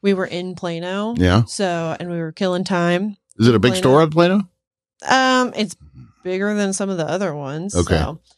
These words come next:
Speaker 1: it's like a middle size
Speaker 2: That one
Speaker 1: store.
Speaker 2: over on Northwest Highway is
Speaker 1: Oh,
Speaker 2: fantastic.
Speaker 1: that
Speaker 2: You've been there?
Speaker 1: is
Speaker 2: Okay.
Speaker 1: <laughs> Oh my God.
Speaker 2: Yeah, that's awesome.
Speaker 1: I, um, like, after I started working here for
Speaker 2: Mm-hmm.
Speaker 1: like the first month,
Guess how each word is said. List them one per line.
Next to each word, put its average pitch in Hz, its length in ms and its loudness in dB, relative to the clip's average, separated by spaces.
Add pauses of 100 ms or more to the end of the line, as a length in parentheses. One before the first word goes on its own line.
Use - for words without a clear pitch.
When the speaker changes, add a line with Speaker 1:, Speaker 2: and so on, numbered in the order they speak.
(220)
Speaker 1:
it's - 80 -14
like 254 120 0
a 180 160 -2 (100)
middle 175 600 -6
size 156 540 -6
Speaker 2:
That 113 100 2
one 135 160 6
Speaker 1:
store. 131 60 6
Speaker 2:
over 120 100 4
on 113 120 4
Northwest 98 320 0
Highway 101 280 2
is - 220 -12
Speaker 1:
Oh, 208 60 -2 (120)
Speaker 2:
fantastic. - 440 -4
Speaker 1:
that 208 160 2
Speaker 2:
You've - 80 2
been 110 120 4
there? 117 140 4
Speaker 1:
is 117 60 -2 (180)
Speaker 2:
Okay. - 240 -6
Speaker 1:
<laughs> - 40 -6
Oh 262 160 0 (120)
my 240 100 -10 (240)
God. 208 240 -8 (160)
Speaker 2:
Yeah, 87 140 -2
that's 92 180 -2
awesome. 80 320 -4 (180)
Speaker 1:
I, 202 480 0 (140)
um, 170 680 -6 (1000)
like, 180 520 -6 (1200)
after 269 280 0
I 254 120 0
started 254 480 -2
working 190 560 -6
here 170 760 -2
for - 200 -2
Speaker 2:
Mm-hmm. 104 340 4
Speaker 1:
like 170 200 -4
the 190 120 -2
first 196 400 -2
month, 175 840 -2